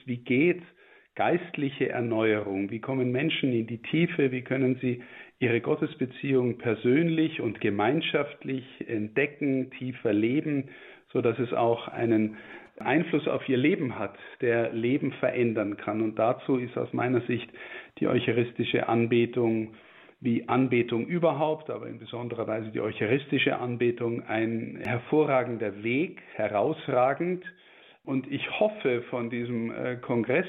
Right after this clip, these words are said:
dass Menschen dorthin kommen, sich berühren lassen, etwas erleben,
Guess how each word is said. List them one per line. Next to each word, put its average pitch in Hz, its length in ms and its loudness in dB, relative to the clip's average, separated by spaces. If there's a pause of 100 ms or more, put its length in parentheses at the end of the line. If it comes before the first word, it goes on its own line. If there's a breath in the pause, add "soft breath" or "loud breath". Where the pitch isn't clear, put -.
dass 123 200 -2
Menschen 143 400 0
dorthin 165 440 0
kommen, 165 460 -2 (400 loud breath)
sich 127 180 -6
berühren 156 440 4
lassen, 147 560 -2
etwas 123 360 -4
erleben, 160 720 2